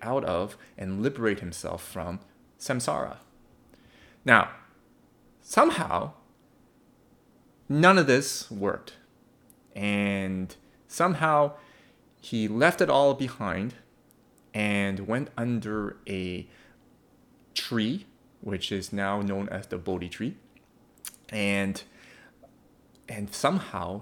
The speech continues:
he attained this combination of spiritual methods and also life, uh, life practices in order to attain this freedom from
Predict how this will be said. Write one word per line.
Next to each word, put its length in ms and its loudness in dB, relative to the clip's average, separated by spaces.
he 220 -6
attained 760 -4
this 320 -4
combination 800 -4
of 160 -6
spiritual 520 -4
methods 580 -2
and 260 -2
also 800 -4
life, 640 2
uh, 440 -12
life 340 0
practices 800 -2
in 120 -6
order 200 -2
to 160 -8
attain 640 -8
this 220 -8
freedom 600 -2
from 360 -10